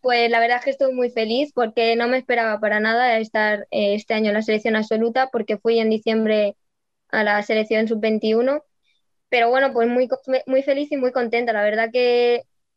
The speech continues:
que llevo, bueno, eso todo el año trabajando y, y eso, estoy en un nivel muy alto y bueno, eso era uno de mis objetivos y ahora, bueno, hay que mantenerse e intentar volver ahí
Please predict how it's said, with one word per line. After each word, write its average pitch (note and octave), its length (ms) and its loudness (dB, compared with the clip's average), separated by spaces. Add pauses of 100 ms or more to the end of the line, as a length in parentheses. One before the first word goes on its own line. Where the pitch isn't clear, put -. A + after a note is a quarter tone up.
(160)
que A3+ 160 -2
llevo, A#3+ 320 0
bueno, A3+ 200 0
eso A3+ 220 -2
todo A#3+ 140 0
el B3 60 0
año B3 200 0
trabajando B3 840 0
y, A3+ 600 -2 (100)
y A3 220 0
eso, A3 140 -2
estoy A#3 260 -2
en A#3+ 80 2
un A#3+ 40 0
nivel A3 220 2
muy A3 160 2
alto A3+ 300 0
y A3 180 0
bueno, G#3+ 300 0
eso A3 220 0
era B3 260 2
uno C4 140 2
de B3 120 2
mis B3 160 -2
objetivos C4+ 760 -2 (400)
y A#3 120 -2
ahora, A#3 200 2
bueno, B3+ 180 0
hay A#3+ 100 0
que A#3+ 80 -2
mantenerse B3 800 0
e D4 40 2
intentar A3+ 1040 0
volver A3 340 0
ahí B3 380 0